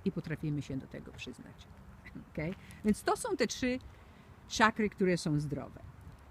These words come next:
Teraz, żeby widzieć, czy mamy podwyższoną frekwen-, f-, to, to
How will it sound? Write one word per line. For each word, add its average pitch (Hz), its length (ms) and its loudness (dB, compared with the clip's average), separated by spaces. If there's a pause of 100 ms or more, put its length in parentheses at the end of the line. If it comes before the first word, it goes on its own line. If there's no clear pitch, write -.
(200)
Teraz, 285 420 6
żeby 381 260 6 (680)
widzieć, 302 500 4
czy 254 160 6
mamy 220 480 6 (800)
podwyższoną 196 680 2
frekwen-, 185 560 -2
f-, - 560 -8
to, 170 200 -2
to 165 320 -4